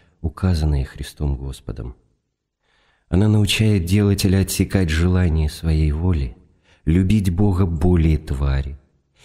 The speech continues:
искренне смиряться, истинно познавать себя, никак на себя не надеяться, приписывать все доброе не себе, а Богу – и за все воздавать Ему славу.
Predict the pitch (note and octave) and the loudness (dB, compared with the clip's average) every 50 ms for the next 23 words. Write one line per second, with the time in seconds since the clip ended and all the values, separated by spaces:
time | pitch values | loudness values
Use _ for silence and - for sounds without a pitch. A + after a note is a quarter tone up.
0 | - - - - F#2+ G2+ G2 - - - G2 F#2 F#2 F2 - - E2+ E2 E2 F2 | -20 -8 -2 0 2 2 2 0 0 2 2 2 2 2 2 2 2 4 4 2
1 | E2+ F2 - - - - - _ _ _ _ _ _ _ - - - - - G2 | 2 0 -2 -8 -16 -18 -20 _ _ _ _ _ _ _ -20 -20 -6 -2 2 2
2 | A2 A2+ G2+ - - - F#2+ F2+ E2+ E2 E2 - E2+ D2+ D2 E2 D#2 D#2+ D#2 E2+ | 4 2 2 0 0 0 2 2 2 0 0 0 0 0 2 2 2 2 2 0
3 | F2 - - - - D2 B1 C2 A#1+ - - _ _ _ _ _ _ _ - - | -2 -4 -6 -10 -10 -8 -8 -10 -12 -12 -16 _ _ _ _ _ _ _ -12 -4
4 | - E2+ F2+ G2 F#2+ F#2+ - A2 G#2+ G#2 - - - - - G2+ G2+ G#2 G2+ F#2+ | 0 2 2 2 2 2 0 0 0 0 -4 -10 -12 -6 -2 2 2 2 2 2
5 | - - F2+ D#2+ D#2 E2 D#2+ D2 C#2+ C#2 C#2 C#2+ C#2 C#2 D#2 F2+ F#2+ F2+ - - | 0 -2 -2 0 0 0 2 2 0 0 0 -2 -2 -2 -2 -2 -2 -2 -4 -8
6 | - - - - _ _ _ _ _ _ _ _ - G2+ G#2+ - - A#2 A2+ - | -14 -18 -20 -20 _ _ _ _ _ _ _ _ 0 0 0 2 2 0 2 2
7 | - A2 G#2+ G2 - - - G#2+ G#2 G2 G#2 G#2 G2+ F2+ F2+ F#2+ F#2+ F#2 F2 F#2+ | 2 2 2 0 0 -2 0 0 0 2 2 2 2 2 2 2 2 4 4 4
8 | G2 F2 - - G2 F2+ E2+ F2 F2+ F2 - - E2 D#2+ D2+ D2 D2 D#2+ G#2 A2 | 2 2 0 -2 -2 -2 0 0 0 0 0 -2 -2 -2 -2 -2 0 0 0 0
9 | G#2 F2 D2+ C#2+ C2 - - _ _ _ _ _ _ - F2+ E2+ D#2 E2+ D#2 - | 0 -2 -4 -8 -10 -10 -16 _ _ _ _ _ _ -4 -2 0 0 0 -2 -4
10 | - - G2 F#2+ F2 E2 D2+ C#2+ C#2+ D#2+ D2+ D#2 E2 D#2 D#2 - - C#2 C#2 D2 | -6 -8 -6 -4 -2 -2 -4 -2 -2 -2 0 0 -2 -2 -4 -8 -12 -10 -8 -6
11 | C#2+ D2 D2+ D2+ D2 - - - B1+ B1+ C2 C2 B1+ B1 B1+ - | -4 -4 -4 -4 -6 -8 -12 -16 -16 -14 -14 -14 -16 -16 -20 -20